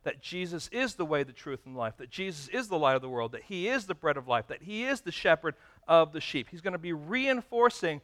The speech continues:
those things. There's a sense that, that although Jesus taught them, that there is much more to know. So Jesus is saying, in essence, this, "My dear disciples, you see me now in my ministry, and I am going.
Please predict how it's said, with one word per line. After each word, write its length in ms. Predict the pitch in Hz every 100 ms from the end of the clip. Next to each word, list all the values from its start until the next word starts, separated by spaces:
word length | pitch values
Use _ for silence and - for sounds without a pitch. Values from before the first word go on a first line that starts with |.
| _ _ -
those 300 | 165 190 202
things. 680 | - 226 214 143 104 - - _ _ _ _
There's 160 | 147 160
a 60 |
sense 640 | - - 254 202 - - - _ _
that, 220 | - 151 _ 156
that 140 | 160
although 300 | 180 180 165
Jesus 560 | 147 - 240 247 180 -
taught 460 | - 240 269 -
them, 240 | 156 139 143
that 180 | 135
there 240 | 160 190 180
is 160 | 165 - _
much 460 | 156 190 196 - - _
more 560 | 165 202 214 175 175 175 _ -
to 160 | 185
know. 420 | 180 240 226 123 - _ _ _ _ _ _ _
So 80 | -
Jesus 460 | 120 190 196 156 143
is 100 | 143
saying, 240 | 156 147
in 80 | 131
essence, 380 | 135 127 113 -
this, 400 | 117 85 _ _ _ _ -
"My 120 | 120
dear 140 | 147
disciples, 580 | 165 - 123 120 123 113
you 80 | 117
see 260 | - 151
me 140 | 143 127
now 220 | 127 123
in 80 | 107
my 120 | 101
ministry, 640 | 107 127 131 - 120 107 - _ -
and 100 | 117
I 140 | 110
am 120 | 110
going. 440 | 110 135 143 113